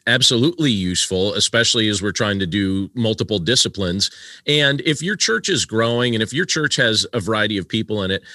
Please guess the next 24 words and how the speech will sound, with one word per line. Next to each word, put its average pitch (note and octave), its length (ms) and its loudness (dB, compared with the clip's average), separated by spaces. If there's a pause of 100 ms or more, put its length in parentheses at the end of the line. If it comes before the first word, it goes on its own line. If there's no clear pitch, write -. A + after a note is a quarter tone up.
(160)
I C#3 60 2
think A3 200 -2
the D#3+ 100 2
longer C3 340 2
people A2+ 360 0
are G#2+ 120 4
in G#2+ 120 2
a F#2+ 60 0
church, - 420 -2
the G#2 100 -2
less G#2 260 2
they G#2 120 2
just F2+ 200 -2
wanna F#2+ 200 -2
sit - 280 0
there G2 180 2
and E2 120 -4
stare. - 520 0
You F#2+ 100 -6
know, E2+ 120 -4
if E2+ 100 -8
your F#2 100 -4
congregation G2 680 -2
is, E2+ 160 -2